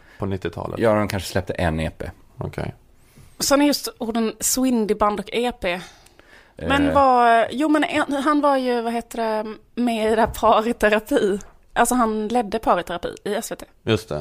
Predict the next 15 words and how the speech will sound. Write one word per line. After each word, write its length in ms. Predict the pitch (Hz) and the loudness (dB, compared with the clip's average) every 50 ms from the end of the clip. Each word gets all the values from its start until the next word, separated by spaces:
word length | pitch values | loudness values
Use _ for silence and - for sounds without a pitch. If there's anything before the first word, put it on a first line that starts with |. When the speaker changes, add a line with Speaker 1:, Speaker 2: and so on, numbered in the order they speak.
| - - - _ _ _ _ _ _ _ _ _ _ - - _ _ | -8 -12 -16 _ _ _ _ _ _ _ _ _ _ -20 -20 _ _
Speaker 3:
Han 120 | - 101 101 | 0 2 2
är 40 | 101 | 4
Speaker 1:
Eh, 20 | |
Speaker 3:
psykolog, 300 | 101 - - 262 262 - | 2 2 0 0 -2 -2
va? 160 | - - - | -2 -2 0
Speaker 1:
han 120 | 113 113 113 | 0 2 2
är 40 | |
en 60 | 110 180 | 0 0
Speaker 3:
Eller? 60 | 269 | 0
Speaker 1:
T 200 | - 110 104 98 | 0 2 2 2
V-psykoterapeut, 1080 | 95 95 92 92 98 98 98 92 90 - - - - 98 95 - - 87 92 - - | 2 2 0 0 0 -2 -4 -6 -8 -8 -6 -6 -4 -2 -2 0 0 0 0 0 0
Speaker 3:
T 80 | 95 92 | 0 -2
V-psykolog. 400 | 90 - - - - - 87 87 | -2 -4 -8 -12 -6 -2 -2 -2
Speaker 1:
ja. 40 | |
Speaker 3:
Mm. 60 | 104 | -2